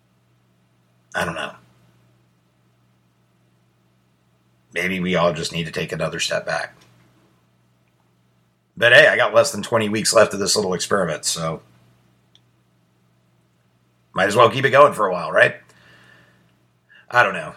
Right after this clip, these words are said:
Just, here's the thing, man. Just look at what you're doing, and if you feel this anxiety, if you feel these same things I do, take a step back. Whatever's causing it, whether it's the internet, Facebook, whether it's just fucking alcohol,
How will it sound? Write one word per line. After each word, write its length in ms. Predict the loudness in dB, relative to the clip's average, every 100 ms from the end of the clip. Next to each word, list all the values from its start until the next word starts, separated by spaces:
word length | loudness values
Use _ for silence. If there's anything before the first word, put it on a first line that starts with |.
| _
Just, 360 | 0 0 0 0
here's 280 | 4 4
the 100 | 2
thing, 220 | -4 -6 -4
man. 180 | -4
Just 160 | -2 -2
look 140 | -2
at 80 | 0
what 140 | 0 0
you're 100 | 0
doing, 260 | 0 0
and 80 | -4
if 140 | -8
you 80 | -8
feel 180 | -4 -2
this 140 | -2
anxiety, 400 | -6 -4 -4 -2
if 140 | -6 -10
you 40 |
feel 200 | -6 -4
these 160 | -2 -2
same 200 | -4 -6
things 220 | -8 -6
I 100 | -6
do, 120 | -6
take 200 | -8 -8
a 40 | -8
step 260 | -8 -6
back. 240 | -6 -8 -6
Whatever's 400 | -4 0 0 2
causing 380 | 2 2 0
it, 100 | -10
whether 140 | -8 -8
it's 100 | -8
the 60 |
internet, 260 | -6 -4 -4
Facebook, 440 | -6 -8 -10 -12
whether 260 | -8 -6 -8
it's 240 | -10 -16
just 220 | -18 -18 -14
fucking 220 | -16 -8
alcohol, 1000 | 0 0 4 4 4 2 0 -2 -8 -12